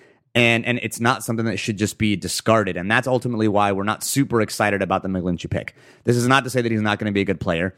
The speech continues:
This is not gonna say that, this is not to say that he will not help the franchise in some way.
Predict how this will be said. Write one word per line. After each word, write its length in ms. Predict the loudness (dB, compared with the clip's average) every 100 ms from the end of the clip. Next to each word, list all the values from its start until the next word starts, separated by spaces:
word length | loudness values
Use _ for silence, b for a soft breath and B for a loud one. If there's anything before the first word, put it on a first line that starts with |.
| b b
This 140 | 0
is 80 | 2
not 240 | 2 0
gonna 140 | -2 0
say 200 | 0 0
that, 180 | 0 -4 b b
this 220 | 2 2 2
is 100 | 0
not 220 | 0 0
to 60 |
say 160 | 0 0
that 100 | 0
he 140 | 0
will 160 | 2 2
not 200 | 2 0
help 160 | -2 -4
the 80 |
franchise 460 | -2 -2 0 0 -2
in 100 | -4
some 220 | -4 -4
way. 240 | -6 -8